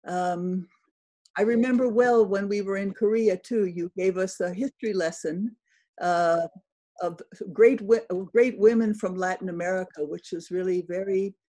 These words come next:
inspiring for all of us to hear. I really, we appreciate that you put so much importance on that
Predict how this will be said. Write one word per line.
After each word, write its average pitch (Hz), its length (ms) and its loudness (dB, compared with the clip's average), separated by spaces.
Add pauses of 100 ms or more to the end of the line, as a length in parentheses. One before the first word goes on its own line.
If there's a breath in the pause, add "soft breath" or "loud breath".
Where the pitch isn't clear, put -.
inspiring 202 640 -2
for 170 180 -6
all 170 200 0
of 156 120 -4
us 156 220 -8
to 175 100 -12
hear. 175 360 -4 (220)
I 139 60 -14
really, 170 320 -8 (160)
we 180 140 -6
appreciate 160 640 -6
that 151 240 -18
you 170 280 -10 (400 soft breath)
put 226 140 4
so 226 140 4
much 202 240 -2
importance 220 560 0
on 190 160 -6
that 180 260 -4